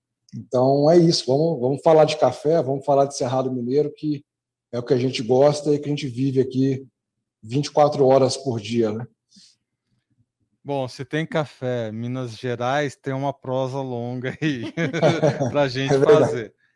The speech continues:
Speaker 1: É verdade.
Speaker 2: Bom, Juliano, acho que a primeira coisa que eu gostaria de saber, né, de você é que se a gente for num, em qualquer mercado aqui em Campinas ou em qualquer lugarzinho que tenha um café,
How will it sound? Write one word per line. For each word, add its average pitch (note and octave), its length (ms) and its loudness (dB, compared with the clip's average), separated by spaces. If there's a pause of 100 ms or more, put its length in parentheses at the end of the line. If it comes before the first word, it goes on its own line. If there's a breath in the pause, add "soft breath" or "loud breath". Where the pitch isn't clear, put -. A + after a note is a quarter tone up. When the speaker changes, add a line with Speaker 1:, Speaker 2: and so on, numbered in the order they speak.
(600)
Speaker 1:
É A2+ 120 -4
verdade. A#2+ 440 0 (160)
Speaker 2:
Bom, F3 240 -4
Juliano, F3 480 -2
acho D3 140 -10
que - 80 -20
a - 20 -18
primeira F3 340 -6
coisa C#3+ 440 -4
que B2 320 -14
eu A#2 220 -10
gostaria B2 480 -10
de - 80 -20
saber, A#2 600 -8
né, G#2+ 380 -12
de G#2 80 -20
você G#2+ 640 -10 (920 soft breath)
é C3+ 180 0
que D#3 300 2
se D#3 100 -8
a E3+ 40 2
gente G3 160 -2
for G3 280 2
num, F3 180 -2
em D3+ 60 -6
qualquer F3+ 340 -2
mercado D3+ 880 -2
aqui B2 220 -8
em B2+ 80 -4
Campinas A#2+ 960 -10
ou B2+ 460 -10
em A#2+ 60 -14
qualquer C3 260 -14
lugarzinho C3+ 880 -6
que B2+ 100 -20
tenha D3 300 -6
um C#3+ 140 -10
café, C3+ 540 -4